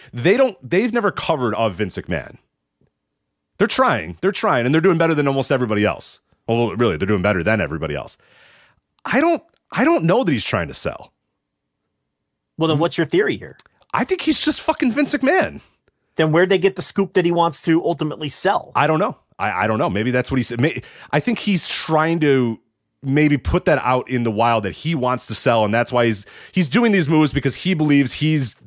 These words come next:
Speaker 1: most the, the best representative of the company, and this will be his company. And if they say,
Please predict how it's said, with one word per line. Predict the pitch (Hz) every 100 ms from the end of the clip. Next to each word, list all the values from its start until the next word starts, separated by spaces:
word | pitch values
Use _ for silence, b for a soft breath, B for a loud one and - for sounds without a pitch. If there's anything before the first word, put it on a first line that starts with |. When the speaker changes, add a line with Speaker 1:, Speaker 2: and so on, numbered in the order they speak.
| 104 92
Speaker 1:
most | 135 139 135 135
the, | - - B B
the | 160
best | 104 143 143 - -
representative | 135 147 - 113 131 131
of | 123
the | 123
company, | 139 120 135 131
and | 117
this | 120
will | 147
be | 127
his | 127 143
company. | - 131 139 127
And | 113
if | -
they | 131
say, | 123 143 127